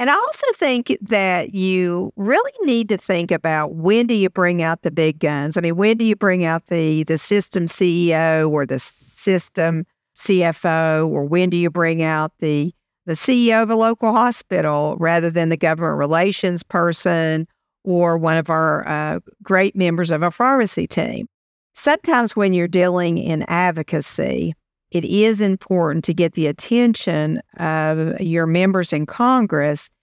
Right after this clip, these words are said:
that they understand at the very top of your organization, whoever that might be, they know enough about three forty B to be able to have a good conversation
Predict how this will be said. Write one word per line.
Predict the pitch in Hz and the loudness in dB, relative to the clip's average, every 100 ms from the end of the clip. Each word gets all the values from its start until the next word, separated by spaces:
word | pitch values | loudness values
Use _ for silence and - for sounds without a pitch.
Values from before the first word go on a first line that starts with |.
| _ _ - | _ _ -8
that | 180 170 165 - | 0 0 0 0
they | 165 | 0
understand | 180 202 202 - 190 175 170 165 170 - | 2 0 0 -2 -2 0 0 -2 -4 -6
at | 170 | -4
the | 151 | -4
very | 160 208 240 262 | -2 0 2 0
top | - - _ 240 - - | -2 -14 _ 0 0 -2
of | 160 | -4
your | 170 160 | -2 0
organization, | 170 165 160 156 156 151 - 139 | 0 0 -2 -2 0 -2 -2 -2
whoever | 165 220 226 233 | 2 2 2 2
that | 214 202 185 | 0 0 0
might | 180 170 185 | -2 -2 -2
be, | 175 156 160 - - _ _ _ _ - | 0 0 -4 -8 -12 _ _ _ _ -2
they | 196 208 233 220 | 2 2 4 4
know | 208 185 175 | 4 2 2
enough | 170 165 156 | 0 0 -2
about | - 165 160 | -2 0 0
three | - 170 | -2 -4
forty | 170 170 156 | -2 -2 0
B | 160 160 | 0 0
to | 156 | 0
be | 160 | 0
able | 151 160 | 2 2
to | |
have | 156 | 0
a | 147 | 0
good | 147 - | -4 -4
conversation | 156 143 139 - 220 226 - 220 214 | -4 -4 -2 0 2 0 0 0 0